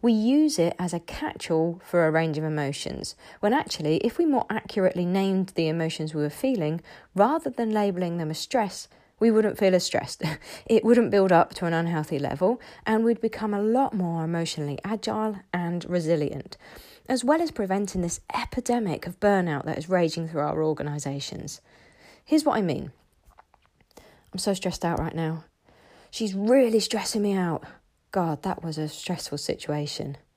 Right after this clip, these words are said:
Three different times we use the word stress,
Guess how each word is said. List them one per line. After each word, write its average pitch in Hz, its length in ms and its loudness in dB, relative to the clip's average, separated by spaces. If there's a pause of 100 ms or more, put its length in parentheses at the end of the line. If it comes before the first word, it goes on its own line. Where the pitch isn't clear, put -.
(840)
Three 277 320 4 (160)
different 240 360 4
times 143 560 -2
we 180 80 2
use 170 240 0
the 170 100 -2
word 151 220 2
stress, - 520 -6